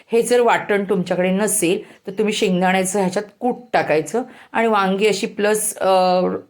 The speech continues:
टाईप मी जी कट करून घेतली आहेत ना, तर तशी कट करायची. हा मीठ मसाला ना, चांगला त्याच्या पोटात जातो. व्यवस्थित फक्त फोडणी ती परतून घ्यायची,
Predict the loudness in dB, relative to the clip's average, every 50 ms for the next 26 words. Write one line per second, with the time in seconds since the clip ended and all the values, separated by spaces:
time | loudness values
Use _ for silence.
0 | _ _ _ 0 0 0 0 0 -2 -2 -2 -2 -2 -2 -4 -4 -2 -2 -2 -4
1 | -4 -4 -2 -2 0 0 0 0 -2 -2 -2 -4 -2 -2 -2 -2 -2 -4 -4 -4
2 | -4 -4 -8 -14 -20 -20 _ -12 -8 -2 -2 -2 -2 -2 -6 -4 -2 -2 -2 -4
3 | -4 -2 0 2 2 2 0 0 -4 -2 0 0 0 0 -2 -2 -2 -2 -2 -2
4 | -2 -2 0 0 2 2 2 2 0 -2 -4 -6 -8 -16 -20 _ -6 -4 -2 0
5 | 2 2 2 2 0 0 -2 -2 -2 -2 -2 -4 -2 0 0 0 0 0 -2 -2
6 | -2 -2 0 0 2 2 0 -2 -2 -6 -8 -6 -6 -10 -8 -8 -8 -8 -4 -4
7 | -2 -2 -2 -4 -8 -8 -8 -10 -8 -4 -2 -2 -2 -2 -4 -6 -6 -4 -2 -2
8 | -2 -2 -2 -4 -6 -10